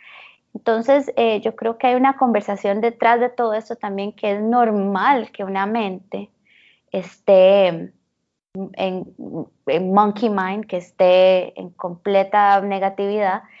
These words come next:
si estamos pasando por cosas difíciles y no hacemos el propio por sanarlo, por dejarlo ir, por buscar soluciones.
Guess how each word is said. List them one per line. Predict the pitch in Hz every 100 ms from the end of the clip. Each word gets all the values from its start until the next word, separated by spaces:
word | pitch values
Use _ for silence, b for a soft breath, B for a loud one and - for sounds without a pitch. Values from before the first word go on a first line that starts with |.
| b
si | _ 262
estamos | 262 262 220 220
pasando | - 226 220 202 196
por | 202 208
cosas | - 196 202 202 _ _ _
difíciles | 233 226 311 294 269 247 -
y | 285 311
no | 311 262 240 226 247 -
hacemos | 208 - 208 208 220 -
el | 202
propio | 196 - 214 220 208 202
por | 190 190
sanarlo, | 185 175 190 196 214 214 214 226 _ b b b b -
por | 185 175 170
dejarlo | 180 180 185 185 185
ir, | 185 233 233 233 226 b b b _
por | - 185 175 170 175 175
buscar | 190 180 226
soluciones. | 220 254 208 240 185 - _